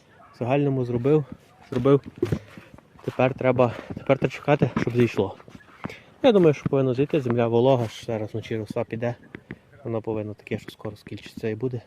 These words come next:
буде гарненьке, зеленьке поле. Тоді вже, тоді вже вам покажу. Пішов додому, якраз ввечері, вже вони потроху починають.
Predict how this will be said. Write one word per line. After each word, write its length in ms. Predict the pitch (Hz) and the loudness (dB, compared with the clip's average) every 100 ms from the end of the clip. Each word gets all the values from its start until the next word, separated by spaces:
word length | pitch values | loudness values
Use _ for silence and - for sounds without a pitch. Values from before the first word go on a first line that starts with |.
| _ | _
буде 180 | - 120 | -6 -4
гарненьке, 440 | 107 113 123 120 113 | -6 -8 -8 -10 -14
зеленьке 380 | - 120 - | -10 -12 -12
поле. 280 | - 156 143 - _ - - _ _ - | -6 -4 -4 -6 _ -20 -20 _ _ -12
Тоді 180 | 117 120 | -4 -2
вже, 180 | 117 - - - - - - - - - | -4 -8 -14 -20 -20 -20 -20 -10 -10 -6
тоді 220 | - 120 | -2 0
вже 120 | 117 110 | 0 -2
вам 140 | 104 | -4
покажу. 460 | - - 98 - - - - - - - - - - - - - - | -8 -8 -10 -10 -16 -20 -20 -20 -20 -16 -14 -14 -20 -20 -20 -20 -10
Пішов 260 | - - 120 | -8 -4 -2
додому, 360 | 120 165 147 117 | 4 6 6 2
якраз 320 | 117 113 120 | 2 2 2
ввечері, 440 | 117 131 147 143 | 0 4 4 4
вже 180 | 113 113 | 4 2
вони 200 | 110 110 | 2 0
потроху 460 | 113 - 117 - 120 | -2 -2 -4 -4 -6
починають. 680 | 113 - 120 117 113 - | -6 -4 -2 0 -2 -6